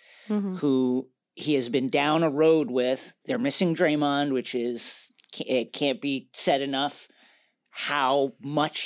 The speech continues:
Speaker 2: he changes the team and how easy he makes it look when he's out there. Like, everything just unlocks. He's like the catalyst that
Speaker 1: Mm-hmm.
Speaker 2: creates a whole bunch of stuff for the Warriors team.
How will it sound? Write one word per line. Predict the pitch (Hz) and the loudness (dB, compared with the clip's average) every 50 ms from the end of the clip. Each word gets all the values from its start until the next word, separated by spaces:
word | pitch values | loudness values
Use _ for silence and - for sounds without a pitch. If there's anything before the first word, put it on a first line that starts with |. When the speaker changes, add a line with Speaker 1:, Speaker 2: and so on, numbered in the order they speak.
| - | -6
Speaker 2:
he | - 160 131 | -8 -10 -10
changes | - - - 143 151 143 135 135 170 156 147 - - | -8 -8 -8 -6 -8 -8 -6 -4 -4 -4 -4 -6 -8
the | - 131 | -8 -8
team | - - 143 147 147 156 160 | -8 -8 -8 -6 -4 -4 -4
and | 147 | -4
how | 135 127 143 139 135 131 - - | -4 -4 -4 -4 -4 -4 -6 -8
easy | 135 143 139 139 160 143 143 139 - - _ _ _ _ _ _ _ _ | -8 -8 -6 -6 -6 -8 -8 -12 -16 -20 _ _ _ _ _ _ _ _
he | - - 147 147 | -10 -6 -4 -2
makes | 135 135 139 - - 139 | 0 0 0 -2 -2 -4
it | - - 123 | -4 -2 0
look | 156 156 - - | -2 -2 0 -2
when | 160 147 | -4 -4
he's | 143 123 139 | -4 -2 -2
out | 139 151 - - | -2 -2 -2 0
there. | 247 262 277 285 254 226 | 0 0 0 0 -2 0
Like, | 202 147 135 - - - - - - - - - - | 2 2 0 0 -4 -14 -20 -20 -20 -20 -14 -4 0
everything | 190 214 247 269 277 269 | 4 6 6 6 6 6
just | 269 240 - | 6 6 6
unlocks. | 233 202 170 123 87 - - - - - - | 4 4 4 2 0 -2 -8 -10 -14 -14 -4
He's | - 214 233 202 202 | 2 2 2 4 4
like | 233 220 202 - - - - | 4 4 2 0 -4 -4 0
the | 156 190 | 0 0
catalyst | 185 - 170 175 175 165 139 113 117 - - - - - _ - | 0 0 -2 -2 -2 0 -2 -2 -4 -6 -8 -10 -14 -10 _ 0
that | - 135 127 - | 0 0 2 2
Speaker 1:
Mm-hmm. | 208 208 202 190 | 2 2 2 2
Speaker 2:
creates | 175 151 151 143 135 - - - - - _ _ - - - - - - - _ _ - | 2 2 0 0 0 -2 -4 -8 -8 -10 _ _ -20 -20 -20 -20 -20 -20 -20 _ _ -2
a | 127 139 | -2 2
whole | 156 185 208 202 | 4 4 6 6
bunch | 196 175 151 147 | 6 6 4 2
of | 143 - | -2 -2
stuff | - 135 117 - | -2 -2 -2 -4
for | - - | -6 -14
the | - - | -16 -14
Warriors | - - - - - - - | -14 -14 -14 -16 -16 -16 -16
team. | - - 135 | -16 -16 -16